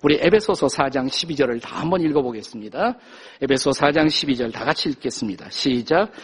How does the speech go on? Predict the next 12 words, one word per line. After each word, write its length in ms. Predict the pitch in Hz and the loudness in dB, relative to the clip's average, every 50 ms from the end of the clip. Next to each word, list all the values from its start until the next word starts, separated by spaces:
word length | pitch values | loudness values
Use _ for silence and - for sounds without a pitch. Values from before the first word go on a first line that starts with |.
| - - - _ | -20 -20 -6 _
이는 340 | - 147 143 131 104 87 - - - - - - - | 6 6 6 6 4 0 -4 -10 -16 -18 -18 -12 -8
성도를 520 | - - 147 147 143 151 147 147 147 156 - | 0 4 6 6 6 6 6 4 4 4 4
온전하게 520 | 156 165 185 165 190 196 180 175 165 165 | 4 4 4 4 4 4 4 4 2 2
하여 360 | 147 123 117 107 101 92 90 - - - - - - - - - | 2 2 0 -2 -4 -6 -8 -12 -16 -20 -20 -20 -20 -20 -2 2
봉사의 540 | - 143 147 143 - 147 139 135 139 - 139 | 4 6 6 6 6 4 2 2 2 0 0
일을 260 | 139 160 175 185 185 | 0 2 4 4 4
하게 280 | 180 - 202 175 165 151 | 4 2 0 2 2 2
하며 500 | 131 127 120 120 123 139 175 220 254 247 - - - - _ _ _ _ _ _ _ - - - - - | 2 2 0 2 2 4 2 2 2 -2 -6 -16 -20 -20 _ _ _ _ _ _ _ -20 -20 -20 -20 -2
그리스도의 460 | - 147 143 147 - - - 135 131 | 0 0 2 2 0 0 2 2 4
몸을 340 | 127 127 120 117 123 120 117 | 4 2 2 2 0 0 -2
세우려 520 | 120 - - - 165 156 160 160 175 175 156 | -4 -6 -4 -2 0 0 0 0 0 0 0
하심이라. 500 | 127 - - - 110 95 87 - - | 0 -2 -6 -10 -12 -12 -12 -16 -18